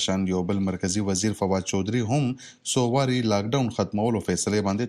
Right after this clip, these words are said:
تنقید کړی دی. د سیاسي ګوندونو ترڅنګ د ډاکټرانو تنظیمونه هم د لاکډاون په حق کې دي او وایي لاکډاون ختمولو له وجې مریضان دومره زیات شوي دي چې علاج یې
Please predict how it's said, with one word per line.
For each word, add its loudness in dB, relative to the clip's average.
تنقید -4
کړی -2
دی. 0
د 2
سیاسي 0
ګوندونو 0
ترڅنګ -2
د 0
ډاکټرانو 0
تنظیمونه 0
هم 0
د 2
لاکډاون 0
په 0
حق -4
کې -2
دي 0
او 0
وایي 2
لاکډاون 0
ختمولو 0
له 0
وجې 0
مریضان 0
دومره 2
زیات 0
شوي 0
دي 2
چې 0
علاج 2
یې 0